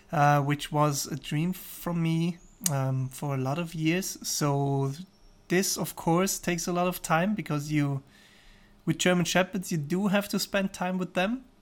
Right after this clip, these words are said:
because if they get bored, they become quite, um, irritating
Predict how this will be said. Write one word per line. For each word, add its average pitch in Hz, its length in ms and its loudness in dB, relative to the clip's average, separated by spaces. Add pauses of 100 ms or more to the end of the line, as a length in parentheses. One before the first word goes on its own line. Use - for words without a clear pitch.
(100)
because - 300 0
if 170 180 0
they 170 140 4
get 160 300 2
bored, 165 360 2
they 165 140 4
become 156 420 0
quite, 143 540 4
um, 143 480 4
irritating 180 680 2